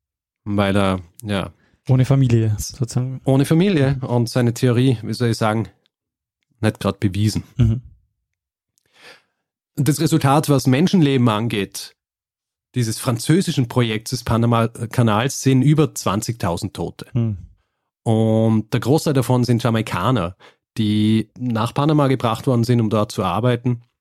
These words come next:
Speaker 1: Drei der vier französischen Ingenieure, die mit Lesseps nach Panama gekommen sind, äh, sind schon innerhalb der ersten drei Monate tot. Und die Kompanie,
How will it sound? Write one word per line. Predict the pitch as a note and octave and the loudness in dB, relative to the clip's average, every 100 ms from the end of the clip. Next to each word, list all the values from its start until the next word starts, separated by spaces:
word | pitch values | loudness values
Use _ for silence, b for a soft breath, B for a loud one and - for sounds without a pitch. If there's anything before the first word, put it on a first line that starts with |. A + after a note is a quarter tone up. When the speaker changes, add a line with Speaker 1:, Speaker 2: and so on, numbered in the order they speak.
| _ _ _ _ - | _ _ _ _ -4
Speaker 1:
Drei | A#2 B2 E3+ | -2 0 2
der | F3 | 2
vier | - C#3+ D3 | 0 0 0
französischen | C#3+ C#3 B2 C3+ C#3 D3 C3+ | 0 -2 0 0 2 0 0
Ingenieure, | B2 A#2+ A#2+ A2 A2 A2 A2+ D3 D3 _ _ _ _ _ _ | 0 0 -2 -2 0 0 0 -2 -4 _ _ _ _ _ _
die | B2+ A#2+ A#2 A#2 A#2 | -2 0 0 0 0
mit | B2+ D#3 B2+ | 0 0 0
Lesseps | B2+ C#3+ - | -2 -2 -2
nach | A#2+ A2 | -2 -2
Panama | - B2+ D3 B2 | 0 0 2 0
gekommen | G#2 - G#2+ G#2+ | -2 -4 -4 -4
sind, | - C#3 b b b b _ | -2 -4 b b b b _
äh, | A#2 A#2 A#2 | 0 2 0
sind | - C#3 C#3+ | 0 2 2
schon | C3+ | 4
innerhalb | C#3+ B2+ A2 | 4 4 2
der | G#2+ | -2
ersten | G#2 - A2+ | -4 -4 -4
drei | G2+ G2 | -4 -4
Monate | F#2 G#2 - - | -4 -6 -8 -14
tot. | - - - - _ _ _ _ _ _ _ _ _ | -10 -10 -10 -18 _ _ _ _ _ _ _ _ _
Und | C3+ C3 C3 A#2 - - _ _ _ - | 2 2 2 -2 -10 -20 _ _ _ -4
die | B2+ | -2
Kompanie, | D3 C#3+ C#3+ C3+ E3 F#3+ | 0 0 2 4 4 2